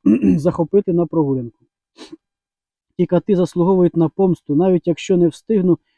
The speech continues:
насолодитись нею на власні очі. Рейд у глибокий тил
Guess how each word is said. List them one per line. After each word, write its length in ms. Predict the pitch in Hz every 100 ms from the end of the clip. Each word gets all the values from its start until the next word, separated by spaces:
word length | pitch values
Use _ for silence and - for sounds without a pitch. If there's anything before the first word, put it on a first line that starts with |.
| _
насолодитись 640 | 165 - 175 185 175 160
нею 300 | 185 196 185 - _ _
на 120 | 151 165
власні 460 | 165 170 - 165
очі. 380 | 143 139 - 113 _ _ _
Рейд 420 | 147 220 247 190 _ _ -
у 120 | 175
глибокий 580 | 175 185 208 214 190 160
тил 320 | 220 240